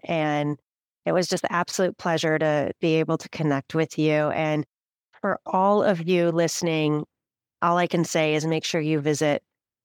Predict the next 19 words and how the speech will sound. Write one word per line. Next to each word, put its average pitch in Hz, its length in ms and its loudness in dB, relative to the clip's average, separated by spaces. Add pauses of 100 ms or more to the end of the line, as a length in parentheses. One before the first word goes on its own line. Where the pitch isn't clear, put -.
(160)
W 156 320 2
connection 151 520 0
dot 139 280 -2
org. 151 420 0
It 151 300 -2
is 151 220 0
going 151 220 0
to 151 60 -2
change 160 300 0
your 196 100 2
life, 185 360 0 (500)
and 156 580 2
it's - 220 -6
going 156 220 -2
to 165 80 -2
give 160 300 0
you 151 540 0
the 160 100 0
connection 143 720 0